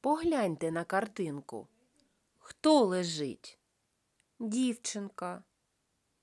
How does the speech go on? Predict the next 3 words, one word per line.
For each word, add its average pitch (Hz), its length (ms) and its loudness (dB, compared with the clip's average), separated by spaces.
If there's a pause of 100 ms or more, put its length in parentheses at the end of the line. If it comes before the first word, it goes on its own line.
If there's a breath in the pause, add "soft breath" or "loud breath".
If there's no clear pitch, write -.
(100)
Що 269 460 0
лежить? 151 680 -6 (680)
Книжки. 180 960 -4